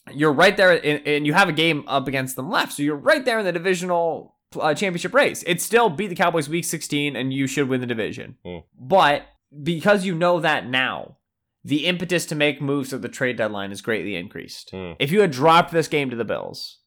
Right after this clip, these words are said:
Speaker 1: then screw it. You're three and five. You would need a massive amount of help to get back into the playoffs. Doesn't matter.
Speaker 2: You might be sellers at that point.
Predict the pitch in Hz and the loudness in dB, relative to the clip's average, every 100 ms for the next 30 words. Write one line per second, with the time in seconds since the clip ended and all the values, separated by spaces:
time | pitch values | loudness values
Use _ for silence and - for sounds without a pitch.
0 | - 143 - 147 101 113 - 156 143 131 | -8 -6 -4 -2 -2 -4 -6 -4 -4 -2
1 | 117 107 104 123 120 123 117 117 131 135 | 0 0 -2 -6 -6 -2 -2 -2 0 0
2 | 143 147 135 120 110 110 104 110 104 104 | -2 -6 -6 -6 -6 -6 -8 -6 -8 -8
3 | - 78 - 80 76 - - - _ _ | -10 -12 -8 -6 -6 -8 -16 -20 _ _
4 | 120 107 67 - _ _ - 98 92 98 | -4 -4 -6 -12 _ _ -10 -6 -6 -6
5 | - 95 95 95 90 90 - 90 76 | -2 -2 -2 -4 -4 -4 -4 -6 -8